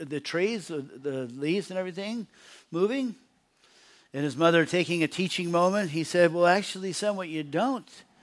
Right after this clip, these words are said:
you don't see the wind. What you see is the effects of the wind." And that's what Jesus is saying here. You see in me the effects of the spiritual life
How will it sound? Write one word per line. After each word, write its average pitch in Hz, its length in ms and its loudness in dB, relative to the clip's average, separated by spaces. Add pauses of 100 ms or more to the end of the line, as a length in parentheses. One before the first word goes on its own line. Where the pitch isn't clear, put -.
(340)
you 151 140 -2
don't 233 220 -2
see 175 240 -6
the 131 120 -12
wind. 110 320 -16
What - 120 -14
you 131 120 -12
see 175 280 -6
is 156 120 -6
the 151 140 -6
effects 143 480 -10
of 170 260 -12
the 135 80 -14
wind." 107 300 -18
And 127 80 -8
that's 220 180 -2
what 254 140 -10
Jesus 220 480 -10
is 202 80 -12
saying 240 400 -8
here. 104 180 -20 (2000)
You 214 220 4
see 196 720 0 (500)
in 254 280 8
me 170 240 4
the 170 180 0
effects 226 560 2
of 185 120 -4
the 156 100 -2
spiritual 208 800 0
life 160 540 -6